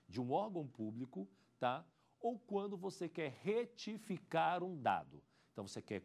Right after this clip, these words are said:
corrigir, retificar um dado. Pessoal, ou você quer ter acesso à informação, caso seja negado na administração pública, você entrará com o chamado,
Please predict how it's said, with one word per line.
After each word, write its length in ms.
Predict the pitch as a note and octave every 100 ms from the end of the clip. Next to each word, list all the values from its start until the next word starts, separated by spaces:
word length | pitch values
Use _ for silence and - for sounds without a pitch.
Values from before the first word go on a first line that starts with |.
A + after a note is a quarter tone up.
| -
corrigir, 680 | D#3+ C#3 D#3 A#2+ B2 D3
retificar 680 | - A2 A2+ - - - D#3
um 100 | D#3
dado. 340 | C3+ A2+ E2 - _ _
Pessoal, 420 | - A2+ C#3+ G2 - _
ou 180 | F#3+ A#3
você 360 | A3 G3+ - D#3+
quer 220 | B2+ A2
ter 180 | A#2+ A2+
acesso 400 | A2 A#2+ A2+ B2
à 40 |
informação, 720 | A#2+ A#2+ A#2 D3+ - F#3 G3 - - _ _
caso 520 | B3 C#4+ D#4 A#3+ A3+
seja 580 | - - G3 G3 E3 E3
negado 680 | D#3+ C3 A2+ B2 B2+ B2+ B2
na 120 | A#2+
administração 800 | A2 G#2+ G#2 G#2 C3 C3 D#3 D#3
pública, 500 | E3 D#3 E3 D#3+ E3+ - -
você 360 | - F3+ - F3
entrará 520 | F3 F3 D#3+ C3 B2
com 100 | B2
o 40 | D3+
chamado, 600 | - A#2+ A2+ A2+ B2 C#3